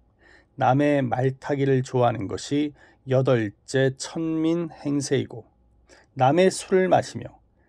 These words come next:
다른 사람에게 권하는 것이 아홉째 우둔함이고, 남의 밥을 먹으면서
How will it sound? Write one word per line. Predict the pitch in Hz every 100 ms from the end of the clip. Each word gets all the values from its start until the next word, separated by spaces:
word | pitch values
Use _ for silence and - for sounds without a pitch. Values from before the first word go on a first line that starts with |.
| _
다른 | - 139 160
사람에게 | 160 151 135 123 113 - - -
권하는 | - 127 135 127 120
것이 | 113 - - 139 151 - _
아홉째 | - 120 - 113 - - 135 139
우둔함이고, | 123 113 123 123 - 160 143 107 _ _ _ _ - - _ _
남의 | 120 120 170 175
밥을 | - 127 170 151
먹으면서 | 127 151 156 143 - -